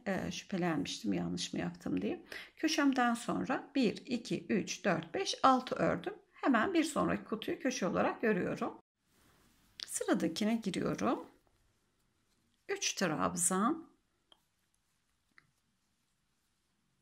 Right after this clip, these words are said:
Üç tane zincir. Bir, iki, üç.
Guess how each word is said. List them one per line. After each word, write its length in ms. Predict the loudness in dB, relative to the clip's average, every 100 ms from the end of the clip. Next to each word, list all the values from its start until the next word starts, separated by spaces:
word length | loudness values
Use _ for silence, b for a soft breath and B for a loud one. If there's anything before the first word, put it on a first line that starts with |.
| _ _ _ _ _ _ _ _ _ _
Üç 260 | 0 0 0
tane 440 | 0 2 4 4
zincir. 680 | 4 4 2 0 -4 -6 -4
Bir, 440 | -2 -2 -2 -6 -6
iki, 440 | -8 -4 -4 -4 -4
üç. 420 | -8 -6 -6